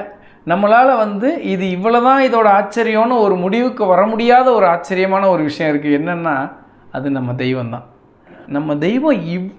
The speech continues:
இப்படிதான் அப்படின்னு நம்ம எந்த எல்லையிலையுமே அவங்கள கொண்டு போய் வைக்க முடியல. ஒரு, ஒரு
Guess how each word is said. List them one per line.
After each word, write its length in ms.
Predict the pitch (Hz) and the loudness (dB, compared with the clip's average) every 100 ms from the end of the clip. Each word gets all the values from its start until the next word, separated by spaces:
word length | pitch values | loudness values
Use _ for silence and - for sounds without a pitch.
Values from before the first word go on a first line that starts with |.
| - - | -20 -10
இப்படிதான் 560 | 170 - 190 247 285 294 | -10 0 0 4 4 2
அப்படின்னு 320 | 190 233 247 | 0 -2 -2
நம்ம 160 | 190 | -2
எந்த 400 | 196 180 214 285 311 | -2 0 0 0 2
எல்லையிலையுமே 680 | 277 262 269 285 277 277 302 | 2 2 2 2 2 2 4
அவங்கள 260 | 262 226 202 | 4 2 2
கொண்டு 180 | 214 | 0
போய் 100 | 214 | 2
வைக்க 160 | 202 202 | 2 0
முடியல. 240 | 190 160 151 | 0 2 2
ஒரு, 220 | 156 175 175 156 - - - | 2 2 2 -2 -10 -16 0
ஒரு 240 | 165 165 | 0 2